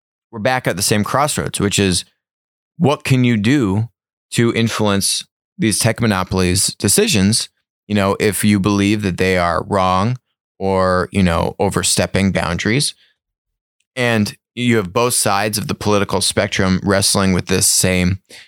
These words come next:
uh, question. And the answer is, only regulation is the way to actually truly affect some kind of external change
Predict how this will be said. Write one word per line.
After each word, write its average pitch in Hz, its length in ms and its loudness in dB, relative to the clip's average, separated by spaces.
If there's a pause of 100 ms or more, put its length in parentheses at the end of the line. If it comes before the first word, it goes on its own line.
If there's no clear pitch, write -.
(260)
uh, 85 220 -2
question. 101 600 -2 (1000)
And 110 140 0
the 110 180 2
answer 131 380 0
is, 143 480 -2 (760)
only 220 420 0
regulation 127 880 0 (300)
is 98 220 0
the 101 100 0
way 104 320 2
to - 180 -4
actually 98 480 0
truly 123 720 0 (340)
affect 104 360 0
some 135 220 0
kind 107 320 2
of 92 200 0
external 104 720 0 (240)
change 92 680 -2